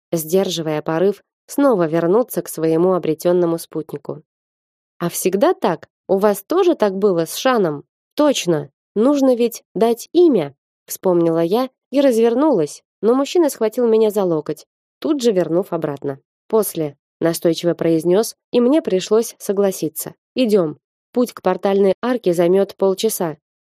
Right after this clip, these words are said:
Лучше поторопиться". "Да", улыбнулась я и помахала на прощание дракону. "К слову", начал Драгин,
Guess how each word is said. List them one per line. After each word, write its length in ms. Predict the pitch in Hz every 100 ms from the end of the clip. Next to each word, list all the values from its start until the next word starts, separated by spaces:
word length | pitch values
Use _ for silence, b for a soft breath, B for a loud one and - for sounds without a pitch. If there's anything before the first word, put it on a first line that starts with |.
| _
Лучше 280 | 214 226 240
поторопиться". 720 | 226 220 233 233 277 - 160 151 _ _ _ _ _ _
"Да", 320 | 240 220 143 - _ _ _
улыбнулась 680 | 185 190 170 170 156 160 -
я 220 | 214 226 - -
и 100 | 254
помахала 520 | 254 247 247 320 262
на 100 | 202
прощание 560 | - 160 196 185 180
дракону. 520 | 165 170 165 147 143 131 _ _ _ _ _
"К 80 | -
слову", 580 | 294 320 294 147 131 - _ _ _ -
начал 340 | 180 165 170
Драгин, 480 | 165 196 220 190 175